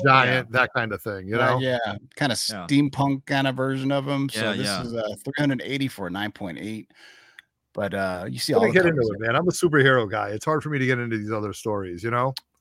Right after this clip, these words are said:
Speaker 3: Well, let me tell you something about something I watched that you should watch. Uh, things that
Speaker 2: I'll
Speaker 3: TiVo
Speaker 2: listen to that.
Speaker 3: watch.
Speaker 2: Yeah.
Speaker 3: Things that TiVo watch that you should watch is, uh, I'm currently right now watching, um, I'm on an anime kick, so I've been watching, um,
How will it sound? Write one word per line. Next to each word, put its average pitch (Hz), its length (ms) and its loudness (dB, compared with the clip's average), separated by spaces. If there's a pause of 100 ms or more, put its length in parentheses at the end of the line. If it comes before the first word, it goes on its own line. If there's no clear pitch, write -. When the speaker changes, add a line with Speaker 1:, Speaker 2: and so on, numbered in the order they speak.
(140)
Speaker 3:
Well, 180 160 4
let 262 120 4
me 269 80 2
tell 208 180 4
you 151 120 6
something 113 280 0
about 104 220 0
something 120 280 -4
I 110 60 0
watched 104 320 -2
that 98 80 -8
you 98 100 -6
should 92 200 -8
watch. 82 340 -6
Uh, 73 680 -6
things 208 200 2
that 196 80 4
Speaker 2:
I'll 208 40 4
Speaker 3:
TiVo 226 60 6
Speaker 2:
listen 170 100 6
to 160 140 4
that. - 20 -2
Speaker 3:
watch. 139 480 4 (380)
Speaker 2:
Yeah. 156 380 6 (100)
Speaker 3:
Things 196 200 4
that 165 120 6
TiVo 175 260 6
watch 143 280 10
that 120 100 -2
you 120 100 0
should 123 220 -4
watch 98 500 0
is, 110 300 -6
uh, 107 240 -2
I'm 107 140 -8
currently 156 400 0
right 123 220 2
now 110 260 -2
watching, 113 680 -2
um, 87 680 -6 (280)
I'm 110 100 -6
on 117 100 -4
an 98 80 -8
anime 98 460 -8
kick, - 260 -12
so 85 480 -6
I've 110 140 -8
been 131 180 0
watching, 120 600 0 (420)
um, 87 500 -4